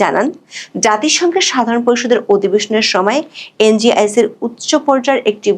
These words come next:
বৈঠক আয়োজন করে থাকে। সেখানে বিশ্বব্যাপী কর্মপরিকল্পনা এবং উন্নত বিশ্ব গড়ার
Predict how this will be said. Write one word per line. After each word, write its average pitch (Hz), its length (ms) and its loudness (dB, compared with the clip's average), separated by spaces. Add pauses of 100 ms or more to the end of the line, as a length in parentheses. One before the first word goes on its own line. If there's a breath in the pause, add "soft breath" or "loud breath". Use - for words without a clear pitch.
(120)
বৈঠক 202 380 2 (180)
আয়োজন 170 320 -2
করে - 200 -4
থাকে। - 200 -10 (320)
সেখানে 320 300 4 (180)
বিশ্বব্যাপী 339 520 2 (180)
কর্মপরিকল্পনা 247 960 2
এবং 226 100 2 (180)
উন্নত 254 240 2 (160)
বিশ্ব - 220 2 (160)
গড়ার 208 200 2